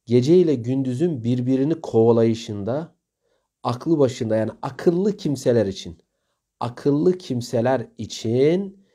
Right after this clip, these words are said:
büyük ibretler vardır, nokta. Bu kimseler, yani bu akıllı kişiler,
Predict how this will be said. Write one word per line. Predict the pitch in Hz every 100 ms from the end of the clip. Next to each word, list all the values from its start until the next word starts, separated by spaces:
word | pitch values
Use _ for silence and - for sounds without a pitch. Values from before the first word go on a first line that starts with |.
| _ _ -
büyük | 113 151 175 175 -
ibretler | 127 123 120 120 113 110
vardır, | 104 104 101 139 143 101
nokta. | 98 101 - 90 82 _ _ _ _ _ _ _ _ _ _ _ _ _ _ _ _ _ _ _ _ _ _ _ _ _ _ _ _ _ _ _ _ _ -
Bu | 170
kimseler, | - 180 139 120 110
yani | 107 117 113 117
bu | 160 -
akıllı | 131 - 151 160
kişiler, | 160 113 - 101 127 139